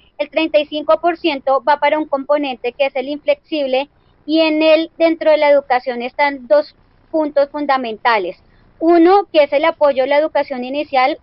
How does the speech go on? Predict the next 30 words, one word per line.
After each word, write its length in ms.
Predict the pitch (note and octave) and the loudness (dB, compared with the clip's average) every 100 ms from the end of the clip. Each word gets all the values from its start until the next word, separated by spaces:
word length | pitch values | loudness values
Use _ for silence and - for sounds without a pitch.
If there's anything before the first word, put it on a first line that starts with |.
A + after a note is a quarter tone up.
| _ | _
y 160 | D4+ | -6
dos, 300 | B3 D4 D4 D4+ | 2 4 4 2
es 140 | C#4 C4+ | -4 0
el 100 | C#4+ | 0
apoyo 400 | D4 C#4 B3+ A#3+ | 0 0 0 0
a 80 | B3 | 0
la 120 | C4 | 2
educación 540 | C4+ C#4+ C4 B3+ A#3 G#3+ | 2 2 -2 -2 -6 -8
superior, 640 | C4 A#3+ B3 A#3 F#3+ E3+ _ _ _ _ | -8 -4 -4 -2 -4 -6 _ _ _ _
que 120 | C#4 | 0
es 60 | C4 | 2
de 100 | B3 | 2
lo 100 | B3+ | 0
que 100 | D4 | -2
estamos 380 | C#4+ A3+ A3+ A3 | -2 -4 -4 -2
hablando 440 | B3+ B3 G#3+ G#3 | -2 0 -4 -6
en 120 | A3 | -8
este 220 | A3+ - A#3+ | -10 -10 -8
momento. 520 | A#3 G#3+ G3 F#3+ F#3 _ _ _ _ | -6 -4 -6 -6 -14 _ _ _ _
Son 180 | C4+ C#4 | -8 -4
puntos 400 | D#4+ D4+ D4+ D4+ | -4 -2 -2 0
que 160 | D4+ | -2
se 120 | D4 | 0
fortalecerán 800 | C#4+ C4 B3+ A#3+ A#3 A#3 A3+ C4+ D#4+ | -2 -4 -2 -4 -4 -4 -2 -2 0
o 140 | C4+ | -2
se 160 | C#4 B3+ | -2 -4
fortalecerán 760 | B3 A#3 - A3+ A3 A3+ A3 A3 | -4 -6 -4 -6 -6 -6 -6 -4
dentro 300 | B3 B3+ C4+ | -6 -2 -2
del 120 | C4 | -2
distrito 600 | A#3 - A#3+ A#3+ C#4 | -8 -10 -10 -4 -2